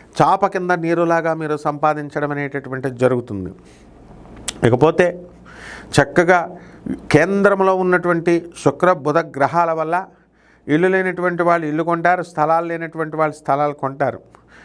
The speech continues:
షేర్స్, మార్కెటింగ్, ఆ, మా వాటిల్లో షేర్, షేర్ మార్కెటింగ్లో ఎంత వద్దురా నాయన వెళ్ళొద్దు అని నేను చెప్పేటప్పటికీ కూడా, అది ఫ్రాడ్ అని చెప్పినప్పటికీ కూడా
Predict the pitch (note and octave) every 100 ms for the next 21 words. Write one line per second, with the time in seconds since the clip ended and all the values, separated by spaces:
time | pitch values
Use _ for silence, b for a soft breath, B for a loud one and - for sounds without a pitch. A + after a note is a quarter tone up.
0 | B B - - E3 F3+ - F3 E3 C#3+
1 | D#3 F3 F3 D#3+ D#3 D3+ - - C#3+ D3
2 | C#3+ C3 C3 C3 B2+ B2+ C3+ C#3 D3 D3+
3 | E3 C3+ A#2 B B B - D3+ E3 E3
4 | D#3+ D3 C#3 D#3+ D#3 D#3 D3+ D3+ D3 D3
5 | D3+ D3 B B - C3 D3+ F3+ G3+ F#3
6 | F3+ F#3 F3 E3+ E3+ E3 D3+ E3+ D3+ D#3+
7 | D#3 D#3 D3 C3+ - F3 E3 E3 D3+ D#3
8 | D3 C#3+ C#3+ A#2+ C3 C#3+ D3+ D3 C#3+ D3+
9 | D3 C#3+ C#3+ C#3 C#3+